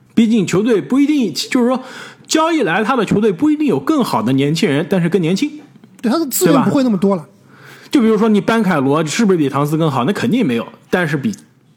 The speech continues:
Speaker 1: 唐斯更加年轻。
Speaker 2: 对啊，他的未来上限，就最起码有机会嘛，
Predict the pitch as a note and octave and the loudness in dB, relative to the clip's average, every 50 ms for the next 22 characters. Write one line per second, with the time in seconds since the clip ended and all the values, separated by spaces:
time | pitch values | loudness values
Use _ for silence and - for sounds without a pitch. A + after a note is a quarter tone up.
0 | _ - - - - C3+ D#3 D#3 F#3 D#3 D3+ C#3+ C#3 C#3 A2+ G#2+ A3+ - B2+ - | _ -16 -8 -4 -2 -2 0 0 -2 -2 -2 0 0 0 0 -2 -2 -4 -6 -8
1 | - - _ - - - - - _ - G#3 F#3 E3 - B3 C4 D#4 F4 G4+ F4+ | -10 -14 _ -20 -20 -20 -20 -20 _ -4 -2 -2 -2 0 0 0 0 0 0 0
2 | B3 G3 F3 F3+ F#3 - - - - E4 B3 G#3+ - D4 A#3+ F#3+ F#3 - - - | 0 0 -2 -4 -6 -6 -6 -4 -2 0 0 0 0 0 -2 -2 -4 -8 -14 -20
3 | - - - - - - - - - - C4 G3+ F4+ F4 A#3+ D4 D4 C#4 G3 D#3 | -20 -20 -20 -20 -20 -20 -20 -8 -4 -4 -2 0 0 0 0 0 0 0 -2 -2
4 | - - A3 C4 D4+ E4 C4 F#3 D#3+ - | -2 -2 -2 0 0 -2 -4 -6 -8 -12